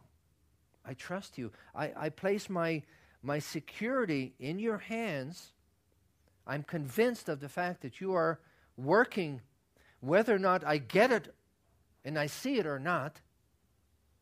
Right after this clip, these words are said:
and then step back and release all that to him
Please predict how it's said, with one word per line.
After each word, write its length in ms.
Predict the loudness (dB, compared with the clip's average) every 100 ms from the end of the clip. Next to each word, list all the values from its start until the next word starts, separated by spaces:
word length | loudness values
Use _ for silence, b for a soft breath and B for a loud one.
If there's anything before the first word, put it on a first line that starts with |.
| _ _ _ _ _ _ _ _
and 200 | -10 -4
then 240 | 0 2 0
step 460 | -8 -2 0 2
back 400 | 2 2 2 -4 -14 -8
and 400 | -4 -2 -4 -8 b b b -4
release 460 | 0 0 0 0
all 180 | 2 2
that 340 | 2 -2 -4 -16 _ _ _ _
to 80 | -14
him 420 | -8 -4 -4 -6